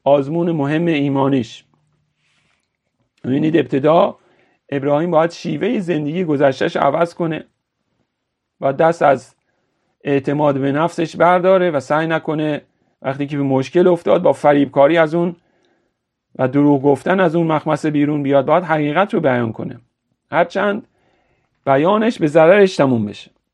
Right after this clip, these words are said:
و از ما مسیحیان هم خواسته شده در هر شرایطی بدون استثنا همیشه حقیقت رو بگیم و چیز غیر حقیقت رو بیان نکنیم.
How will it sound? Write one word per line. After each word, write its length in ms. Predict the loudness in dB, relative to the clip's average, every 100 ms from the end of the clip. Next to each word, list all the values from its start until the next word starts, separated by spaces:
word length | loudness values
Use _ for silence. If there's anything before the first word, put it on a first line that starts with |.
| _ -2
و 40 |
از 200 | -2 0
ما 120 | 0
مسیحیان 500 | 2 0 -2 -2 0
هم 100 | -2
خواسته 360 | 0 0 0 -6
شده 260 | -8 -6 0
در 180 | 0
هر 240 | 0 -2 -4
شرایطی 880 | -2 0 2 2 0 -4 -8 -10 _ _ _ _ _ _ -2
بدون 360 | 0 2 2
استثنا 600 | 2 -2 -4 -8 -4 -4
همیشه 280 | -2 -4 -2
حقیقت 380 | -2 0 -2 -2
رو 60 | -4
بگیم 400 | -4 -4 -8 -12 _ _ _ _ _
و 80 | -10
چیز 280 | -6 -4 -2
غیر 300 | -2 0 0
حقیقت 480 | 0 0 0 0 0
رو 300 | 2 2 -2 -14 _ _ _ 0
بیان 280 | 2 4
نکنیم. 400 | 2 0 -6 -10